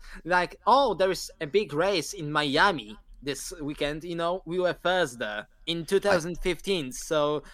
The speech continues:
Speaker 1: you can
Speaker 2: I, I have a suspicion that they wouldn't do that because, uh, uh, al-, although they are two separate companies with two separate boards,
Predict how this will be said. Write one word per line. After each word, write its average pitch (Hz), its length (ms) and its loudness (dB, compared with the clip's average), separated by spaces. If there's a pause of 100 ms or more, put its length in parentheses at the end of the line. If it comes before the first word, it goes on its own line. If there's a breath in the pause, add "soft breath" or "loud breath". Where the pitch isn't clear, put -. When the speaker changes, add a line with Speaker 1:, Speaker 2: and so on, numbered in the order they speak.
(140 loud breath)
Speaker 1:
you - 80 -12
can 160 180 -2
Speaker 2:
I, 190 220 8
I 208 140 8
have 190 240 6
a 190 60 2
suspicion 170 600 2
that - 160 0
they 156 180 4
wouldn't 143 380 2
do 127 280 4
that 107 340 0
because, 120 800 4
uh, 117 280 6 (520 loud breath)
uh, 127 280 8
al-, 160 200 8
although 156 320 8
they 143 160 4
are 135 140 8
two 139 260 -2
separate - 360 0
companies 123 520 2
with 131 140 -2
two 127 180 0
separate 123 380 0
boards, 107 540 2